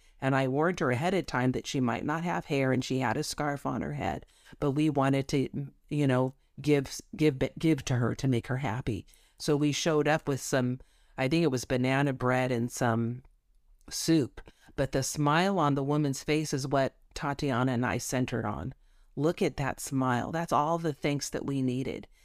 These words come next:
And so it was like, "Let's all stop for a moment and see how good it feels to give."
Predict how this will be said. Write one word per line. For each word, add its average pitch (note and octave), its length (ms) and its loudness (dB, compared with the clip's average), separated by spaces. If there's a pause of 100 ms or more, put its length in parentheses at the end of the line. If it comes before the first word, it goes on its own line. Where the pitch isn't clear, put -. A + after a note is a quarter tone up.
(220)
And D3 160 -2
so D3+ 300 2
it C#3 60 -4
was D3 180 -4
like, C#3 200 -2
"Let's E3+ 300 -2
all F3+ 240 0
stop - 420 0
for D#3 200 -4
a C#3+ 40 -2
moment C3 520 0 (280)
and C#3 220 -2
see E3 380 0
how C3 440 -4
good E3+ 280 -2
it D#3 200 -2
feels C3+ 460 -4
to - 140 -6 (120)
give." B2 600 -2